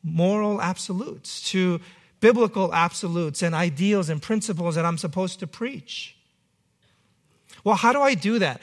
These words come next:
How do we do that balance? 'Cause on the one hand, I want to accept my children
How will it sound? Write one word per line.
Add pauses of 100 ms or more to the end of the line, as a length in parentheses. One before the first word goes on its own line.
(160)
How
do
we
do
that
balance?
'Cause (160)
on
the
one
hand, (200)
I
want
to
accept (180)
my
children